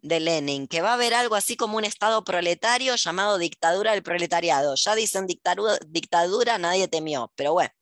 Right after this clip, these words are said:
En fin, concedámoselo, así como un ejercicio mental. Sí, pero eso es una clase en sí para sí, ¿o no?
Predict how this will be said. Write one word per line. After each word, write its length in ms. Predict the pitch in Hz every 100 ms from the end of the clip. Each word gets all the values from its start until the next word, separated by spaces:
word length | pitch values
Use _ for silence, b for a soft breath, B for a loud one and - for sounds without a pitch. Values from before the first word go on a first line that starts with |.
| - B B B B B B
En 160 | 185 208
fin, 280 | 180 127 - B B -
concedámoselo, 920 | 180 214 220 247 247 220 165 143 - -
así 240 | 160 180
como 200 | 156 180
un 60 | 214
ejercicio 480 | 208 185 208 214
mental. 640 | 190 175 160 139 127 127 - _ _ _ _ _
Sí, 240 | - - 240
pero 140 | 214
eso 120 | -
es 120 | 240 214
una 180 | 202
clase 300 | 196 190 -
en 100 | 170
sí 160 | - 175
para 220 | 175 170
sí, 360 | - 370 339 - _ _ _ _ _ _ _ -
¿o 140 | 190
no? 280 | 165 139